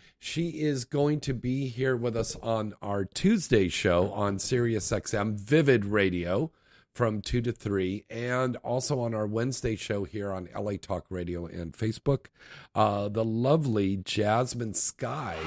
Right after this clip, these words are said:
Jasmine is, uh, a gorgeous, busty, uh, porn star from the U K. she is now a singing star.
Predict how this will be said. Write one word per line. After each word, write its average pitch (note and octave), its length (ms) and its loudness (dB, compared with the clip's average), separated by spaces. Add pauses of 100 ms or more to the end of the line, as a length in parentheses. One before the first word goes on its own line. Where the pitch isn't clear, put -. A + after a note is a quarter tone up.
(1500)
Jasmine B2+ 500 6 (800)
is, B2 640 4 (100)
uh, G#2+ 400 -2 (180)
a G#2+ 140 -6 (280)
gorgeous, C3+ 640 2 (360)
busty, G2 640 0 (120)
uh, F#2 280 -6 (280)
porn C3+ 240 0
star F2+ 340 0
from G#2 220 -4
the F#2+ 100 -2
U A2+ 180 0
K. E2+ 420 -2 (380)
she D3 280 -4
is A#2+ 220 -4
now B2 320 -4
a C3 120 -2
singing G3+ 580 2
star. C#2 500 -4